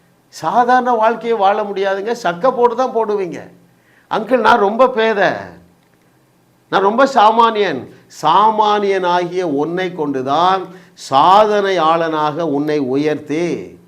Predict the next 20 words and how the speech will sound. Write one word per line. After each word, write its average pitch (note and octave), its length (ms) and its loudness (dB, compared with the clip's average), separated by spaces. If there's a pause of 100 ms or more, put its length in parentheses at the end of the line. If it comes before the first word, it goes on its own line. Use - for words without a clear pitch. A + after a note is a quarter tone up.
(1400)
ஐயா, B3+ 220 2
it B3 200 -2
is D4 240 -4
his D4+ 280 2
sovereign D#4+ 400 4
wisdom. C#4 340 0
அது B3+ 240 4
அவருடைய C#4+ 680 4
ஞானம்ப்பா. B3+ 580 2 (500)
அவருடைய C#4 500 4
திட்டம் C#4 380 4
என்ன? B3+ 560 4
ராகாபு, G#3 840 6 (1040)
அவ F3+ 180 4 (100)
சொ-, F#3+ 100 0
அவ E3 260 4
செய்த A3 320 0
தொழிலை A#3+ 500 0
சொல்ல A3+ 300 -4
முடியாது. E3+ 580 -4